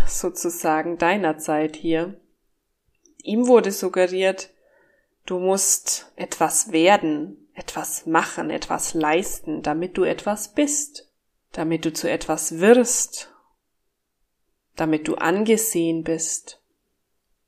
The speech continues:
Schon kleinen Kindern wird die Frage gestellt, „Was möchtest du einmal werden?“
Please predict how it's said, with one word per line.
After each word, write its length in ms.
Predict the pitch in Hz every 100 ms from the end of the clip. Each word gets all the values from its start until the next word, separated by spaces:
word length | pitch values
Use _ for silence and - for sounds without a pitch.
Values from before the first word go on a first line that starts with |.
| _ _ _ _ _ - - -
Schon 240 | - 208 190
kleinen 400 | 208 180 175 180
Kindern 500 | - 403 349 185 175
wird 160 | 180 180
die 60 |
Frage 480 | - 175 175 208 202
gestellt, 800 | 170 180 - 175 170 175 - - _ _ _ _ _ _ _ _ _
„Was 260 | 160 160 -
möchtest 480 | 185 185 185 - -
du 80 |
einmal 480 | 156 156 156 147 147
werden?“ 580 | 151 190 285 175 160 -